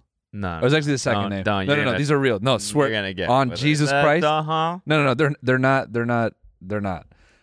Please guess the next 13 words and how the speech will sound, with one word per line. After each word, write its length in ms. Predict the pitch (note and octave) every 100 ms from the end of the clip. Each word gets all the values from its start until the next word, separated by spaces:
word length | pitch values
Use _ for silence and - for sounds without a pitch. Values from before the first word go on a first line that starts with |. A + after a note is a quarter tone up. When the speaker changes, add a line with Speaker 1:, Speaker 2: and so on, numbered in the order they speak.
| _
Speaker 2:
On 140 | A#2+ C3
Speaker 1:
Jesus 100 | A2+
Christ. 260 | - F2 D2+
Speaker 2:
on 200 | A#2+ A2+
Jesus 380 | G#2 C3+ C#3 C#3+
Speaker 1:
Jesus 80 | G2
Speaker 2:
Christ. 440 | A#2+ G2 F#2 - - _ -
Speaker 1:
Christ. 500 | - - G2 G2+ G#2
Speaker 2:
Yeah. 140 | F#2+
Speaker 1:
These 300 | F2+ E2+ -
nuts. 540 | F2 F#2 A#2 B2+ -
No. 340 | F#2 E2 D2 C#2+ _ - - - - - _ _ _
<laughs> 80 | -